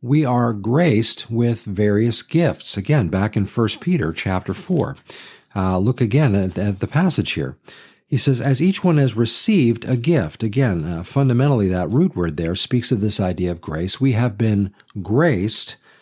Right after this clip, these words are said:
and therefore minister it to one another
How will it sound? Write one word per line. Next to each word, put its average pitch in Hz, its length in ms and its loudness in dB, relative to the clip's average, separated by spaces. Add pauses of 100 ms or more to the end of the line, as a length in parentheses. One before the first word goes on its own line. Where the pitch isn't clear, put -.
(220)
and 123 200 0
therefore 120 640 2
minister 170 560 2
it 90 80 -6
to 107 100 -4
one 92 180 0
another 90 520 0